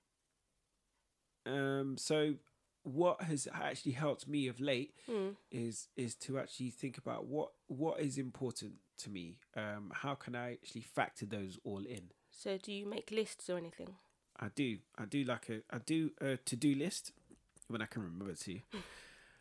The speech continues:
Speaker 1: Um, yeah,
Speaker 2: Do you
Speaker 1: so
Speaker 2: do that daily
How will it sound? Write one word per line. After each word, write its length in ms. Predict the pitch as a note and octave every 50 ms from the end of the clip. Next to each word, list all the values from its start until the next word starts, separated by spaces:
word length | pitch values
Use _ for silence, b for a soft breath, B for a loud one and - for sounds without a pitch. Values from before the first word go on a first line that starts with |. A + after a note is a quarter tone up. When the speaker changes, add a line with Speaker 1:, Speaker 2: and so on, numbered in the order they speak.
| B B B B - -
Speaker 1:
Um, 420 | B2 A#2+ A#2+ A#2+ B2 C3 B2+ - - - -
yeah, 300 | D#3 C3 C3 B2 G#2+ -
Speaker 2:
Do 60 | - A3 A3+
you 60 | -
Speaker 1:
so 40 | A#3+
Speaker 2:
do 200 | A#3+ B3 B3 A#3
that 220 | G#3 F#3 - - -
daily 360 | G3+ G#3 G#3+ G3 F3+ F3+ G3